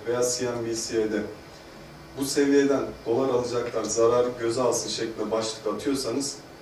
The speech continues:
vatandaş cebindeki doları tutmamakta gayet haklı. Yani önemli olan Türkiye'de piyasayı yönlendirebilmek. Döviz satım ihalelerinin dolar T L üzerine yarattığı etki çok büyük bir etki değil. Ama buradaki hepimiz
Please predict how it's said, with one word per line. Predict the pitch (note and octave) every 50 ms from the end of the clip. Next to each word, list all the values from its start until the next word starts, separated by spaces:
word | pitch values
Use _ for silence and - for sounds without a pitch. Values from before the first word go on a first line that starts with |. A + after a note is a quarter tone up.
| - -
vatandaş | - A2+ A2+ A#2 A#2+ A#2 A#2+ A#2+ B2+ B2+ B2 - -
cebindeki | A#2 A2+ A2+ A2+ A2+ A#2 A#2 A2+ A2+ A2
doları | A2+ A2 A2 G#2+ G#2+ -
tutmamakta | - - - - - A2 G#2+ G#2 G#2 - - - C3 C3+ C3+ - - - - - - - -
gayet | - G#2+ G#2 A2 A2
haklı. | A2 G#2+ G#2 G#2 G2+ F#2+ F#2 F2+ - - - - - - - - - - -
Yani | B2+ C3+ C#3 C3+
önemli | B2+ A#2+ A#2+ C3+ C#3 D3 D#3+ E3+ E3
olan | D#3 C#3 C#3+ C#3+ D3 D3 - - - -
Türkiye'de | - - D3+ - - - C3 A#2+ A2+ C3 C#3+ D3+ - - - - - - - - -
piyasayı | - C3+ C#3 C#3+ C3+ C#3+ C#3+ D3 C#3+
yönlendirebilmek. | B2+ B2 B2 B2+ B2+ B2+ B2 B2 B2 B2+ C3+ B2+ B2 A#2 A2+ G#2+ G#2 - - - - - - - - - - -
Döviz | B2+ B2+ C#3+ D3+
satım | - - C#3 C#3 - D#3+ D3
ihalelerinin | C3+ C3+ C3 B2+ B2+ B2+ B2 A#2+ A#2+ A#2+ A#2 A2+ A2+
dolar | B2 B2 C3 C3 - -
T | - - B2+ B2+
L |
üzerine | C3+ C3 B2+ B2+ B2 A#2 A2+ A2+ A2+
yarattığı | A2 A2+ A#2 A#2+ A#2+ A#2+ - - B2
etki | A#2 A2+ - -
çok | - - B2+ B2+ - A2
büyük | A2 G#2+ -
bir | A2
etki | A2 A2 - - A2
değil. | G#2+ G2 F#2 - - - - - - - - - - - - - -
Ama | A2+ A#2+ B2+
buradaki | B2+ B2+ B2+ C3 C3+ C3 C#3+ C#3 - - -
hepimiz | C#3+ C#3 - B2+ B2 B2 B2+ B2+ -